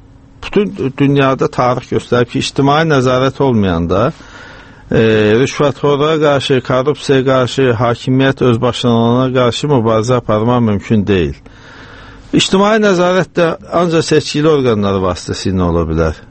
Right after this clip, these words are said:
Əgər seçki də yoxdursa, seçkili orqanlar da formalaşa bilmirsə,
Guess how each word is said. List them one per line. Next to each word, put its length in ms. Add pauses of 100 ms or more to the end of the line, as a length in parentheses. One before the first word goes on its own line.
(240)
Əgər 360
seçki 400
də 100
yoxdursa, 480
seçkili 440
orqanlar 500
da 80
formalaşa 640
bilmirsə, 640